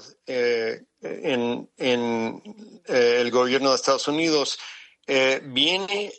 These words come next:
eh, bastante directamente de la Casa Blanca, eh, donde un grupo de funcionarios, eh,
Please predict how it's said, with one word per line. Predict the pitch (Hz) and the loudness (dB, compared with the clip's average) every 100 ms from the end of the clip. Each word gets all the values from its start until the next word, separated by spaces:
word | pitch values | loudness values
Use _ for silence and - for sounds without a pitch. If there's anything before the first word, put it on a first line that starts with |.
| - | -8
eh, | - 156 143 | -2 0 0
bastante | 139 123 139 143 - 165 165 160 | -4 -4 -2 0 -2 -2 0 -2
directamente | 147 147 156 135 143 165 170 | 0 0 -2 -2 -2 -2 0
de | 139 | 2
la | 120 110 | 2 2
Casa | 123 - 123 | 0 0 0
Blanca, | 123 127 117 113 120 _ - - _ _ | 2 0 -2 -6 -6 _ -20 -20 _ _
eh, | - 135 127 127 127 - | -2 2 4 4 2 -2
donde | - 123 131 135 131 131 127 127 - | -8 0 0 2 0 2 2 0 -2
un | 165 156 156 | 0 2 2
grupo | 147 147 - 156 | 2 2 2 2
de | 147 | 2
funcionarios, | - 139 123 131 131 135 135 139 139 135 - - - | -2 -2 0 0 2 2 2 0 -2 -2 -6 -10 -4
eh, | 139 127 123 123 | 0 2 4 2